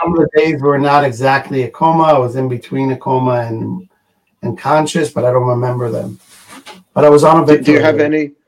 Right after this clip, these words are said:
Speaker 2: any,
Speaker 1: later.
Speaker 2: you are on a ventilator. Do you have, do you have any, any recollections of anything that was going through your mind? Any dreams? Any? Just
Speaker 1: I have a
Speaker 2: curious.
Speaker 1: lot of bad dreams, really, really bad. Um,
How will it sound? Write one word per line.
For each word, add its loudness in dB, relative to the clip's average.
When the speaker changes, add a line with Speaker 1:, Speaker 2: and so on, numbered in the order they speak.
Speaker 2:
any, -4
Speaker 1:
later. 0
Speaker 2:
you 4
are 2
on -4
a -8
ventilator. -6
Do -6
you -4
have, -6
do -12
you -6
have -8
any, -6
any -6
recollections -6
of -16
anything -8
that -4
was -12
going -4
through -8
your -4
mind? -4
Any -6
dreams? -4
Any? -10
Just -12
Speaker 1:
I -14
have -2
a -2
Speaker 2:
curious. -4
Speaker 1:
lot -4
of -8
bad -2
dreams, -8
really, -4
really -6
bad. -8
Um, -10